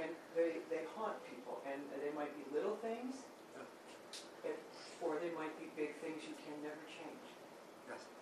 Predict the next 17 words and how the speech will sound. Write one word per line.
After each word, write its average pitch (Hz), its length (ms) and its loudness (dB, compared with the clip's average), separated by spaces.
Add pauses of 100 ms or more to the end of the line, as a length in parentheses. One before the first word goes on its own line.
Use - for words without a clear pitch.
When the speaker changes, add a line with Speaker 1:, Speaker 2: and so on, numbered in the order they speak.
(140)
Speaker 1:
But 143 160 -2
they 156 180 0
cause 156 160 0
suffering 151 460 -2
nonetheless. 127 560 2
So, 127 240 6 (640)
and 143 160 2
when 147 160 2
you're 139 160 2
very 147 240 4 (160)
quiet, 180 480 8 (1500)
sometimes 160 920 0 (260)
they 139 240 4
percolate 147 480 0
to - 220 -8
the 123 100 -6 (140)
top. - 160 -8